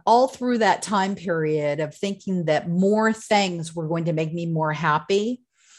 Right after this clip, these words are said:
was really buried in a lot of sadness. And, um, I, I, uh, was, uh, drinking alcohol for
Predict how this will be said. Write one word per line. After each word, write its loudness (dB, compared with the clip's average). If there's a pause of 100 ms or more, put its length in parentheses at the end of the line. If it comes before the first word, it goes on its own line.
(240)
was 0
really 2
buried 2
in -2
a -6
lot 2
of -6
sadness. -4 (1500)
And, 4 (120)
um, 0 (100)
I, -2 (200)
I, -2 (360)
uh, -4
was, -4
uh, -4
drinking -6
alcohol -2
for -8